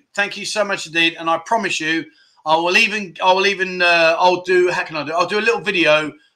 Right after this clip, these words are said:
of me giving her that, and, and she'll say thank you. She'll love that. Thank you so much indeed for your support for Bo, 'cause she really is brilliant. She really, really is brilliant. Uh, can you interview the Dark Side Barber with the Nick Knocks and the Deep Boys?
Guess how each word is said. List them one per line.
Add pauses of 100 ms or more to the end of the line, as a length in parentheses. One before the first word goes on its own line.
of
me
giving
her
that,
and,
and
she'll
say
thank
you.
She'll
love
that.
Thank
you
so
much
indeed
for
your
support
for
Bo,
'cause
she
really
is
brilliant. (260)
She
really,
really
is
brilliant. (1900)
Uh,
can
you
interview
the
Dark
Side
Barber
with
the
Nick
Knocks
and
the
Deep
Boys?